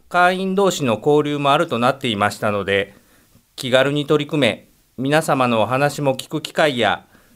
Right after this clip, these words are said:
地区ごとの交流会もあり、楽しそうな講座と思いました。朝七時に放送スタートで、なかなか週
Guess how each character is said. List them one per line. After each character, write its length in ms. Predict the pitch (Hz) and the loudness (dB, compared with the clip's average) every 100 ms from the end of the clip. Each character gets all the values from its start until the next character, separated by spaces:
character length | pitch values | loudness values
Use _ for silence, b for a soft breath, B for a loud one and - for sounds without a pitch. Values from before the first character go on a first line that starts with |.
| b _ | b _
地 140 | - | -10
区 140 | 190 | -4
ご 140 | 185 196 | 0 2
と 100 | 175 | 2
の 120 | 127 | 0
交 260 | 120 143 147 | 0 0 0
流 160 | 151 | -2
会 240 | 147 127 107 | 2 0 2
も 140 | 104 | 0
あ 60 | 107 | 0
り、 280 | 101 - b b b - | -2 -12 b b b -4
楽 260 | 117 127 | 0 0
し 80 | 131 | 0
そ 140 | 185 | 0
う 20 | 175 | 2
な 140 | 139 | 0
講 200 | - 139 | 0 -2
座 140 | 127 | 0
と 280 | 123 156 175 - | 2 2 2 -2
思 160 | 120 | 0
い 60 | 110 | 0
ま 100 | 104 | -2
し 120 | - | -2
た。 260 | 98 87 - _ _ _ _ _ _ _ _ _ b b b b - | -2 -2 -6 _ _ _ _ _ _ _ _ _ b b b b -6
朝 280 | 190 120 131 | -4 2 0
七 260 | - 180 | 0 -6
時 100 | 156 | -2
に 320 | 131 98 90 - _ | 0 0 -4 -18 _
放 280 | - 147 147 | -6 -4 -2
送 180 | 147 | -2
ス 80 | 135 | -2
タ 140 | - 127 | 2 2
ー 60 | |
ト 120 | 113 | 2
で、 240 | 92 78 - b b b b b b _ - | -4 -6 -8 b b b b b b _ -8
な 140 | 127 | -4
か 100 | 175 | 0
な 120 | 175 | 0
か 120 | 170 | 0
週 200 | 180 180 | -2 -2